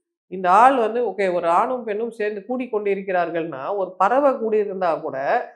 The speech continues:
ஒரிஜினல் தமிழ் பண்பாடு என்னன்னா, ஒரு ரெ-, காட்டுல ஒரு பறவை, ரெண்டு பறவை கூடிட்டு இருக்கு,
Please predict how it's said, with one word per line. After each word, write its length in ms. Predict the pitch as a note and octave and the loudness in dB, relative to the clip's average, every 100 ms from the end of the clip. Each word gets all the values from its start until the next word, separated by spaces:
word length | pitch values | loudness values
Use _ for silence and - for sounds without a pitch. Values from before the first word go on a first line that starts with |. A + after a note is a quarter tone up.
| _ - | _ -2
ஒரிஜினல் 520 | G3 B3 C4 C4+ C#4 | 2 2 2 0 0
தமிழ் 260 | A#3 A#3 A#3+ | 0 -2 -2
பண்பாடு 460 | G#3 G3 F#3 E3 | -4 -2 -2 -2
என்னன்னா, 520 | D3+ D3+ D#3+ B3 D#4 | -4 -6 -4 -4 -4
ஒரு 200 | G3+ G3+ | -4 -4
ரெ-, 240 | G3 G3 G3+ | -4 -2 0
காட்டுல 300 | B3 B3 A3+ | 0 0 -2
ஒரு 180 | G3+ F#3+ | -2 0
பறவை, 280 | G3 G#3+ | 0 0
ரெண்டு 260 | G#3 G3 G3 | -2 -2 -2
பறவை 240 | F#3+ A3 | -2 -4
கூடிட்டு 340 | A3 G#3+ G#3 G3+ | -4 -4 -4 -6
இருக்கு, 460 | D#3+ D#3+ G3+ - | -10 -4 -4 -6